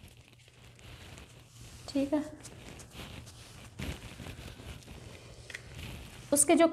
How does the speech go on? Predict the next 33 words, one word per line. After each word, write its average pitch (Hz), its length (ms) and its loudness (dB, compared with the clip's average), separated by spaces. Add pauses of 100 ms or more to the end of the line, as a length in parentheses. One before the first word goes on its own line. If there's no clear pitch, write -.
calyx 302 460 12
है 311 100 12
ना, 311 120 12
उसके 302 260 8
नीचे 269 340 8
ऐसे 269 340 12
root 247 320 10
like 226 240 10
structure - 420 4
निकलते 196 400 6
हैं 208 140 8
जो 233 240 10
कि 240 220 10 (560)
substrate 262 560 12
के 240 100 10
साथ 233 280 12
उसको 233 220 4
attach 220 340 12
करने 226 260 6
में 240 140 10 (100)
help 220 340 8
करते 190 260 0
हैं। 202 100 -2
ठीक 277 220 6
है, 320 100 12 (2000)
इनका 240 340 10
ऐसे 233 180 6 (120)
थोड़ा 226 340 10
सा 226 180 8
मुंह 226 500 10
जो 214 120 6
है 220 220 8
ना, 240 100 8